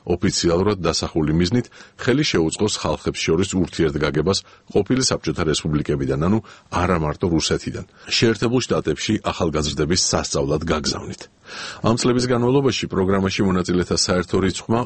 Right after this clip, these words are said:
ოცი ათასს გადააჭარბა. მათ შორის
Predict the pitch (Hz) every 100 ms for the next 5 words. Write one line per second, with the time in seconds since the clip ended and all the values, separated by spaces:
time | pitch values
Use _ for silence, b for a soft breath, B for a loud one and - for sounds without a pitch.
0 | - 95 - - 73 85 76 - 80 76
1 | 71 67 - - - B B B B -
2 | 104 113 104